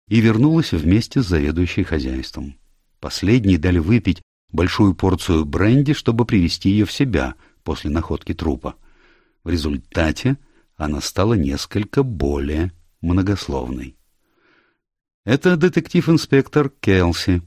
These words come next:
представила его мисс Булстроуд. "Возьмите себя в руки, Элспет, и расскажите ему в точности, что произошло".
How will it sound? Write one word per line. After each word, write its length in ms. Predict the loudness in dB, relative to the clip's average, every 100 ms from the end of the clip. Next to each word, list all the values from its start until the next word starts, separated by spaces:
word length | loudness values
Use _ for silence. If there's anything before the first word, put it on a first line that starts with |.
| -4
представила 540 | -4 -4 -2 -2 0
его 220 | 0 2
мисс 220 | 4 2 2
Булстроуд. 680 | -2 -2 -4 -2 -2 -4 -10 -20 -20 _ _ -4
"Возьмите 520 | 0 2 4 2 0
себя 260 | 0 2
в 60 | 2
руки, 240 | 2 0
Элспет, 520 | -2 -2 -4 -6 -6 -8 -20 -18 0
и 160 | 4
расскажите 600 | 4 2 0 2 0 4
ему 140 | 4 4
в 140 | 0
точности, 920 | -6 -2 -2 -2 0 0 0 0 0 -2
что 300 | -14 -6 -4
произошло". 640 | -2 -2 0 -2 -2 -8